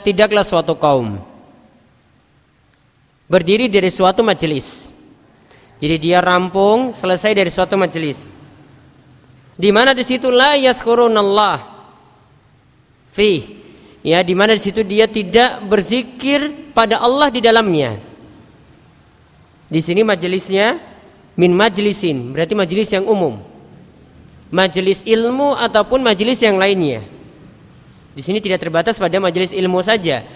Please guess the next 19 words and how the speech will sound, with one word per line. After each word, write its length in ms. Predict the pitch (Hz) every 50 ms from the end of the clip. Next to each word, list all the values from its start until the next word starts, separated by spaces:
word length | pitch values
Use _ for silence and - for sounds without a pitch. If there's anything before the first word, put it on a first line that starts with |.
| - - - -
namun 400 | - 156 180 190 208 233 240 208
berbagai 320 | 196 185 190 202 208 254 247
macam 240 | 233 - 226 220
majelis. 480 | 208 208 170 208 214 196 175 139 - - - - - - - - - - - - - - - - - - - - - - - - - _ _ - - _ - _ - _ - -
Di 80 | 180
mana 240 | 202 226 262 285 269
dia 80 | 302 311
tidak 240 | - 294 269 269
berzikir 480 | 220 247 233 190 240 254 294 311 302 -
pada 240 | 262 240 226 220 208
Allah 720 | 220 208 208 214 226 247 269 208 - - - - - - - - -
di 160 | - - 214 226
dalamnya, 640 | 220 226 220 226 226 214 202 202 208 220 240 277 302 - - - - - - -
illa 480 | - 220 269 311 311 294 262 240 233 -
qamu 320 | - 247 294 311 294 285
an 240 | 269 254 240 233 233
misli 240 | 254 269 262 240 226
jifati 480 | 214 185 277 285 233 254 233 185 214 190
himar 560 | - 202 196 202 226 226 202 165 143 120